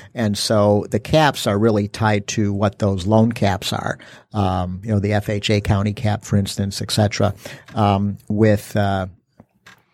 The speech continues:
with the conventional, uh, financing, the improvements can't exceed fifty percent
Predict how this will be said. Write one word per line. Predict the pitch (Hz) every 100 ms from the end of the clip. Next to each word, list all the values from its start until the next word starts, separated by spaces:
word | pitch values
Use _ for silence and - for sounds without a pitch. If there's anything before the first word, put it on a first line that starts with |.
| -
with | 123 113
the | 110
conventional, | - 110 110 - 117 110 104 101
uh, | 107 101
financing, | - 110 107 104 - 107
the | 98 104
improvements | 98 - 131 110 113 101
can't | - 110 107
exceed | 107 - - 110 104
fifty | - 147 - 127
percent | - 113 - 120 110 -